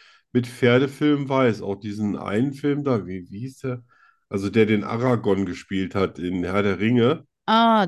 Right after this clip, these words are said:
Speaker 1: Äh, der
Speaker 2: Hidalgo.
Speaker 1: mit seinem, so, mit so einem Pelomino oder was das da ist, da irgendwie mit seinem
Speaker 2: Hidalgo, oder?
Speaker 1: Indianerenpferd. Das ist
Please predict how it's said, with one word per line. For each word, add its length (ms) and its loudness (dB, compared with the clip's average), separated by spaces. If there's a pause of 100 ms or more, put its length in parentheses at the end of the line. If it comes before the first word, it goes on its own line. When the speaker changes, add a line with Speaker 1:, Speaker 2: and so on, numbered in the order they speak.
Speaker 1:
Äh, 160 -4
der 160 0
Speaker 2:
Hidalgo. 240 4
Speaker 1:
mit 140 -2
seinem, 480 4
so, 140 0
mit 200 -2
so 100 -2
einem 120 -4
Pelomino 800 0
oder 300 0
was 220 -4
das 240 -8
da 140 -2
ist, 340 -6
da 60 -4
irgendwie 280 0
mit 60 -10
seinem 140 2
Speaker 2:
Hidalgo, 480 4
oder? 240 0
Speaker 1:
Indianerenpferd. 420 2
Das 60 -20
ist 40 -20